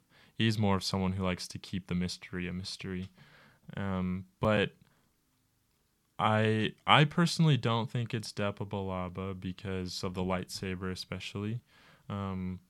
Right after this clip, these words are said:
I looked up the lightsaber, and the lightsaber that fell out was not, you know, really close to the same. Um, what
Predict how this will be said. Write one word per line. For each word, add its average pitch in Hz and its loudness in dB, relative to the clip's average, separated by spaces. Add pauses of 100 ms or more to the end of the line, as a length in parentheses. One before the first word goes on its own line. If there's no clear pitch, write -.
(180)
I 101 2
looked 101 0
up 95 -4
the 98 -6
lightsaber, 95 -2
and 90 0
the 90 -2
lightsaber 92 -4
that 90 -6
fell 95 -6
out 98 -4
was 95 -6
not, 104 -2 (880)
you - -6
know, 92 0
really 92 0
close - -2
to 98 -2
the 95 0
same. 95 0 (760)
Um, 95 -2 (500)
what 107 4